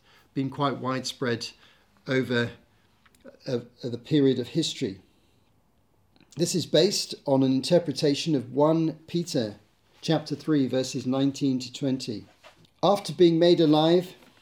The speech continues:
he went and made proclamation to the imprisoned spirits, to those who were disobedient long ago when God waited patiently in the days of Noah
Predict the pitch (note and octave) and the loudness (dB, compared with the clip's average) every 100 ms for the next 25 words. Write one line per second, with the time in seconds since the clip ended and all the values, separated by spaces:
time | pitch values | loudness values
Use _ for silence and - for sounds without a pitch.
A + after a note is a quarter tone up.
0 | _ C#3 C3+ F#3 F3+ D3+ C#3 D3 D3 - | _ 2 4 4 2 2 2 2 0 0
1 | F#3+ - D#3+ E3+ F3 - F#3+ - B2+ C3+ | 0 2 2 4 2 0 -6 -6 -4 -2
2 | B2 - F3 D#3+ C3+ - D#3 D#3 E3 - | -2 -2 -2 0 -4 -2 2 2 0 -6
3 | - - _ _ - _ - C#3 E3+ F3 | -14 -16 _ _ -20 _ -6 2 6 6
4 | F3 - D3+ D3 D3+ D3 B2 E3 D3 D#3 | 6 4 2 2 0 0 4 4 4 2
5 | B2+ C#3+ E3 D3+ D#3 D3+ D#3+ C3 B2 A#2+ | 2 2 4 4 2 4 4 2 0 0
6 | - D3+ D#3 D#3 - - B2 D#3 D#3 C3 | 2 4 2 0 -12 -10 2 2 2 -6
7 | - E3 F3 F3 D#3+ - D#3+ C#3 B2 D3+ | -2 0 2 0 -4 0 2 2 0 2
8 | D3 C#3+ C3 C3+ C#3 B2+ B2+ | 2 0 -2 0 0 0 -2